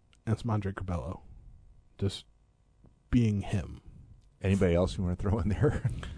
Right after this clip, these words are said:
Speaker 1: No, it's gonna take all these dudes.
Speaker 2: <laughs>
Speaker 1: Like, uh, Kofi's not gonna drag them to a national championship. Um, it's either, it's all or nothing for this team. 'Cause, like,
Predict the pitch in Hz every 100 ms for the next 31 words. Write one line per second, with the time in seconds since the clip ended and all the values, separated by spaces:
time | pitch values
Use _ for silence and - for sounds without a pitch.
0 | - - - _ - - - 139 165 -
1 | - 170 196 170 131 139 113 123 98 -
2 | - - - - 113 123 127 127 127 -
3 | - - 185 196 175 170 165 127 113 135
4 | 139 127 113 107 117 110 107 - 98 117
5 | 104 87 - 82 76 - - 90 92 87
6 | 85 - _ - _ _ _ _ _ _
7 | _ _ _ _ _ _ _ _ - 113
8 | 135 123 107 131 120 127 135 110 101 -
9 | - - - - - 107 95 - 101 -
10 | - - - - - - 117 113